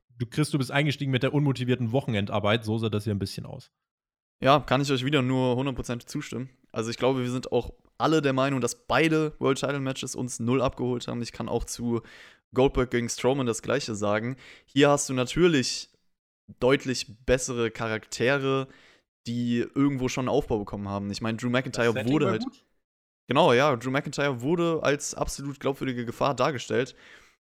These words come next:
Speaker 2: Und man kann jetzt sagen, er hat Lesnar in vier Minuten dreißig besiegt. Okay, alles klar. Aber für mich kam der WrestleMania-Moment natürlich nicht rüber. Dafür kann die W W E jetzt nichts, ist halt die Frage,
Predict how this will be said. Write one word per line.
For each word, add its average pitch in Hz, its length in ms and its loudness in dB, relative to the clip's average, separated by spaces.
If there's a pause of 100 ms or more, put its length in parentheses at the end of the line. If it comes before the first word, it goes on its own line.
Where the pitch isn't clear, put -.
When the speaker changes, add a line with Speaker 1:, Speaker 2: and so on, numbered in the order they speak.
(100)
Speaker 2:
Und 113 300 -2
man 113 100 -4
kann 131 140 0
jetzt 143 140 -2
sagen, 135 200 4
er 127 80 2
hat 123 100 0
Lesnar 127 300 0
in 120 80 -4
vier 139 140 -6
Minuten 131 240 -4
dreißig 117 340 -2
besiegt. 117 400 -6
Okay, 147 440 0
alles 117 260 -4
klar. 147 380 -2
Aber 120 260 2
für 117 80 -2
mich 120 140 -2
kam 123 180 0
der 120 100 0
WrestleMania-Moment 113 760 -2
natürlich 120 440 -4
nicht 113 240 -8
rüber. 143 340 0 (360)
Dafür 113 240 -4
kann 120 160 -2
die 120 100 0
W 113 140 -2
W 113 100 -2
E 113 80 0
jetzt 113 200 -2
nichts, 113 240 -8
ist 110 120 -6
halt 107 140 -4
die 104 80 -10
Frage, 107 440 -2